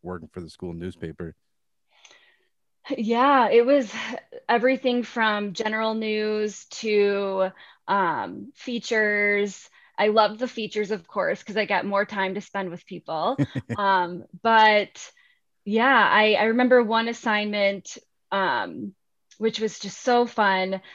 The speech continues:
Speaker 2: An editor and I had, it was a f-, a huge flood on campus that day.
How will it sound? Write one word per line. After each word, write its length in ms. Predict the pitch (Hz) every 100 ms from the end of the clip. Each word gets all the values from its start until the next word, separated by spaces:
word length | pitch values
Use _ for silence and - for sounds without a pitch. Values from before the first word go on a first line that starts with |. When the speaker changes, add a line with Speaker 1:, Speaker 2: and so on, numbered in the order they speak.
| -
Speaker 2:
An 160 | 214 214
editor 520 | 208 214 214 214 208 202
and 160 | 196
I 180 | 202 196
had, 380 | 196 202 165 - _ _ _
it 60 | 214
was 260 | 202 - - -
a 40 |
f-, 220 | 196 - -
a 80 | 185
huge 520 | - 302 294 247 180
flood 280 | - 214 196
on 160 | 185
campus 440 | 180 196 170 143 -
that 240 | 139 139
day. 380 | 160 117 85 71